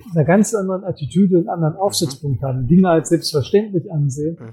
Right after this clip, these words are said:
Speaker 2: Mhm.
Speaker 1: Probleme gar nicht mehr sehen, die unsere eigenen gesehen
Speaker 2: Noch immer
Speaker 1: haben.
Speaker 2: im Kopf haben.
Speaker 1: Das fand ich total spannend. Und das ist für mich tatsächlich der Grad,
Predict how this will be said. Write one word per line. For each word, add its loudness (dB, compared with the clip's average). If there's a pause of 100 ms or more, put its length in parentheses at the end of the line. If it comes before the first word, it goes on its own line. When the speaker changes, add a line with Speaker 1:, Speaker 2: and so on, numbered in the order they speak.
Speaker 2:
Mhm. -16
Speaker 1:
Probleme 6
gar 2
nicht -8
mehr 0
sehen, 2
die -8
unsere -4
eigenen 2
gesehen 2
Speaker 2:
Noch 2
immer 0
Speaker 1:
haben. 0
Speaker 2:
im -12
Kopf -8
haben. -4
Speaker 1:
Das 4
fand 2
ich -12
total 0
spannend. -10
Und -6
das 2
ist -12
für 2
mich 2
tatsächlich -2
der 2
Grad, 2